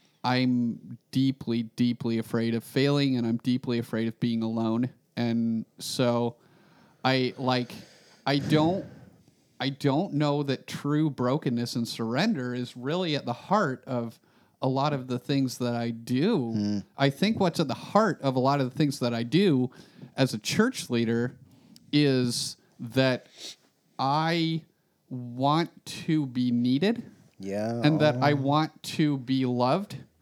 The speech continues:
Speaker 1: and not by God, just by people. And, um, and I think, I think that's at the heart of,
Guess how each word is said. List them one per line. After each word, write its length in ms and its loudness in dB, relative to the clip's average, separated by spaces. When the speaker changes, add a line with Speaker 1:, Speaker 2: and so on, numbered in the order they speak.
Speaker 1:
and 680 0
not 240 2
by 140 2
God, 380 2
just 180 -4
by 120 0
people. 480 -6
And, 580 2
um, 580 0
and 380 0
I 160 0
think, 520 -2
I 120 0
think 300 -2
that's 260 -2
at 80 -2
the 60 2
heart 460 0
of, 440 2